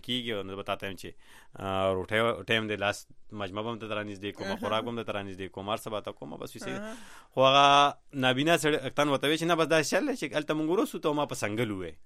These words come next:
Speaker 2: مهم.
Speaker 1: چې کې-، لکه نو-، نو یو پیره مې چې ووایه، نو زه به کښېنم.
Speaker 2: مهم.
Speaker 1: چې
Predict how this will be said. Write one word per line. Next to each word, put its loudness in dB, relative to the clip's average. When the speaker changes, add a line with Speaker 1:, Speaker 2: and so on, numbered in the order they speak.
Speaker 2:
مهم. -8
Speaker 1:
چې -10
کې-، -2
لکه -4
نو-، -8
نو -4
یو 2
پیره 0
مې -4
چې -6
ووایه، -2
نو -6
زه -2
به -2
کښېنم. -2
Speaker 2:
مهم. -10
Speaker 1:
چې -10